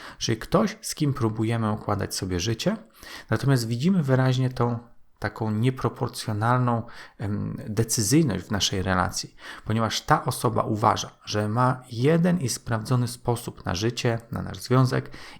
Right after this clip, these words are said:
i na nas samych i ona narzuca nam tą wolę, czyli nasz partner czy partnerka próbuje decydować o tym, jak my mamy się w tym związku zachowywać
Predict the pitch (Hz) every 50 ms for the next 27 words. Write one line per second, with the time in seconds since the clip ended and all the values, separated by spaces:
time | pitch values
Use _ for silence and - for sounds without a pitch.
0 | - - 170 165 170 170 170 - 127 120 127 127 120 117 117 113 - - - -
1 | 117 107 98 95 101 147 190 185 - - - - - - - - - - 180 -
2 | - 147 156 156 156 156 151 143 135 147 170 170 - 104 101 95 98 98 - -
3 | 107 101 - 104 104 - 127 - - - 120 113 113 113 - - - - 151 196
4 | - - - 151 127 - - - - - 110 - - - 104 104 104 - 175 196
5 | 214 214 - - - - - - - - - - 127 117 123 151 202 220 220 185
6 | 139 143 135 139 - 123 113 139 131 127 123 127 - 120 113 - - 135 135 131
7 | - - - 113 110 123 127 127 - - - 107 117 139 143 135 123 117 117 -
8 | - - - - - 113 107 104 104 107 104 - - 104 98 87 - - 98 95
9 | 110 135 196 226 - -